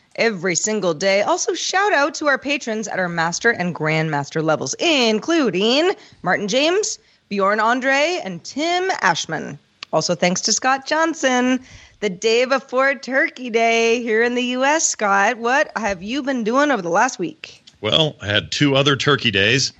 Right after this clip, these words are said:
Speaker 2: with extended family, so I'm really looking forward to a third tomorrow.
Speaker 1: <laughs>
Speaker 2: Uh,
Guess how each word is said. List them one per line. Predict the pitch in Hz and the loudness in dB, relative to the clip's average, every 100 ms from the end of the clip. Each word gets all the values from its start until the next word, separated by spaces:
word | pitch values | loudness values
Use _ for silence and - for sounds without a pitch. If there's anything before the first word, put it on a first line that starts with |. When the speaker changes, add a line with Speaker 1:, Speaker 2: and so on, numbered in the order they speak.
| - - | -14 -2
Speaker 2:
with | 95 | 0
extended | 87 - 135 135 - | 0 2 2 2 0
family, | 110 107 107 113 | 0 2 0 -2
so | 82 | -4
I'm | 82 | -4
really | 90 139 | 0 2
looking | 135 127 107 | 2 0 -4
forward | 123 123 | -4 -4
to | 104 | -4
a | 85 | -6
third | - 120 131 123 | -2 2 2 0
tomorrow. | 113 92 95 98 - - - | -2 0 0 -2 -8 -20 -8
Speaker 1:
<laughs> | 208 202 - - - | -6 -6 -12 -18 -4
Speaker 2:
Uh, | 90 90 87 82 | 2 2 2 0